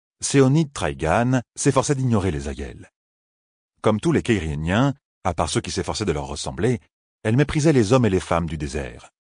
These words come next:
En revanche, quand elle aperçut Perrine, elle prit les rênes de sa monture de l'autre main et flanqua un coup de coude dans les côtes de Masuri Sokawa. Celle-ci sursauta, les sœurs marrons étaient souvent plongées dans des rêveries éveillées,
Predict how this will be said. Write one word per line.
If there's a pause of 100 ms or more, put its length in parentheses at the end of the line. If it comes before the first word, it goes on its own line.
(600)
En
revanche, (180)
quand
elle
aperçut
Perrine, (340)
elle
prit
les
rênes
de
sa
monture
de
l'autre
main (180)
et
flanqua
un
coup
de
coude
dans
les
côtes
de
Masuri
Sokawa. (1080)
Celle-ci
sursauta, (220)
les
sœurs
marrons
étaient
souvent
plongées
dans
des
rêveries
éveillées,